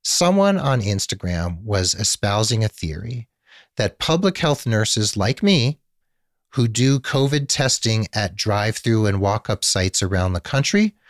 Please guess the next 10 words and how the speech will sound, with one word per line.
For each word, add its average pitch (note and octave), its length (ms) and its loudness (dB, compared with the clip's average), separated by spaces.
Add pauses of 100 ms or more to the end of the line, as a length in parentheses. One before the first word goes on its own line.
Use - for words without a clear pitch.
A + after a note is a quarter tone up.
(280)
are - 240 0
actually D3 460 0
purposely - 680 0
infecting C3+ 720 0
people B2+ 440 0
with F#2+ 160 2
swabs G#2+ 680 0
that G2 140 0
are F2 100 -2
impregnated F2+ 960 -2